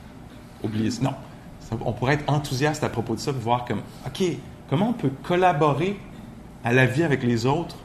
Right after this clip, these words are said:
autour des opinions ? Tu sais, comment est-ce qu'on pourrait devenir plus sage autour de ça ? Moi, j'aimerais ça faire ça, là, puis qu'on revienne après, puis qu'on dise, « Hey, moi, j'ai découvert telle affaire, moi, j'ai découvert telle affaire autour de ça »,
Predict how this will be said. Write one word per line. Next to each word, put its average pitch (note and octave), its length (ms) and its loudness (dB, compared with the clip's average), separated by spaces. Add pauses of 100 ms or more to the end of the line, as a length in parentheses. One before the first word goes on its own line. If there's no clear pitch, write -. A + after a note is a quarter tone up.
(100)
autour B2+ 280 0
des A#2+ 180 4
opinions ? A2+ 460 0 (840)
Tu - 60 -14
sais, E3 180 -4
comment D#3+ 200 2
est-ce A3 100 -2
qu'on C#3 140 0
pourrait C#3 220 2
devenir C3+ 260 4
plus D3+ 200 -6
sage D#3+ 440 4
autour B2 240 2
de A#2 140 0
ça ? - 180 -8 (720)
Moi, D#3+ 140 -2
j'aimerais A#2+ 340 2
ça - 180 0
faire A2+ 260 6
ça, E3+ 180 0
là, E3+ 100 4
puis - 140 -4
qu'on A#2+ 160 2
revienne C3 340 2
après, C#3+ 220 2
puis - 80 -8
qu'on A#2+ 120 -2
dise, « C3 220 2
Hey, F3 260 2 (340)
moi, D#3+ 80 -4
j'ai D#3+ 120 -2
découvert D3+ 380 2
telle D#3 120 2
affaire, D3+ 340 4
moi, C3+ 100 2
j'ai D3 120 0
découvert C#3 380 0
telle C#3+ 160 0
affaire C#3 420 0
autour B2+ 220 0
de A#2 100 2
ça », A#2 180 -4